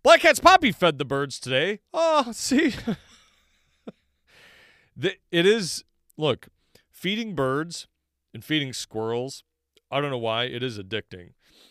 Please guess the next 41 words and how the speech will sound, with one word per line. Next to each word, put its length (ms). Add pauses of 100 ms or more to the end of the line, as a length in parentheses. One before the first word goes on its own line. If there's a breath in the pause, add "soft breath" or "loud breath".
(100)
I 60
feed 220
the 240
squirrels 480
peanuts 500
at 80
my 80
dad's 300
house, 320
and 100
there's 120
something 260
about 220
just 180
sitting 240
there, 260 (400)
throwing 320
out 100
a 40
peanut, 480 (600)
watching 600
the 80
squirrel 320
come 160
up 100
and 100
get 120
the 60
peanut, 420 (400)
and 80
then 100
watching 380
where 120
they 120
run 560 (100)
or 160
where 240
they 80
eat 240
it, 100
whatever. 420